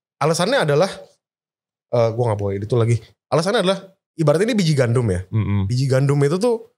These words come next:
Speaker 1: gandum itu tuh keras. Makanya kayak tepung itu gak bisa dimakan kan.
Speaker 2: Hmm.
Speaker 1: Gandum itu tuh terlalu keras untuk perut lu
Speaker 2: Cerna.
Speaker 1: cerna
Speaker 2: Iya.
Speaker 1: gitu. Gandum, makanya tepung itu gak bisa dimakan karena perut lu gak bakal bisa cerna. Nah, gimana sih caranya?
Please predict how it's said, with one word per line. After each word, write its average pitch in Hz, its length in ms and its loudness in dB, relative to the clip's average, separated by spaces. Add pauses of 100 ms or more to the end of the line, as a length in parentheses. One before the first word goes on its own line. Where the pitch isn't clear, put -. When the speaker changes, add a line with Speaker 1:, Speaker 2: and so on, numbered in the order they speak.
(240)
Speaker 1:
gandum 170 340 0
itu 247 140 0
tuh 269 100 -4
keras. - 540 -2 (1200)
Makanya 147 280 0
kayak 160 200 0 (300)
tepung - 280 -2
itu 175 120 -4
gak 160 220 0
bisa 131 160 0
dimakan 127 400 -2
kan. 92 180 -4 (140)
Speaker 2:
Hmm. 104 160 2
Speaker 1:
Gandum 139 280 2
itu 175 140 0
tuh 285 140 -2 (100)
terlalu 143 360 0
keras 160 260 -2
untuk 147 240 -2
perut 131 260 0
lu 208 300 0 (540)
Speaker 2:
Cerna. 117 340 0
Speaker 1:
cerna 202 500 -2
Speaker 2:
Iya. 104 200 0
Speaker 1:
gitu. 101 100 0 (200)
Gandum, 143 240 0
makanya 156 340 -2
tepung - 340 -4
itu 175 140 0
gak 147 200 2
bisa 113 120 -2
dimakan 117 420 0
karena 139 220 0
perut 139 160 -2
lu 190 80 -2
gak 156 140 0
bakal 117 160 -2
bisa 107 140 -4
cerna. 120 340 0 (320)
Nah, 113 120 0
gimana 156 280 0
sih 226 100 -2
caranya? 131 400 0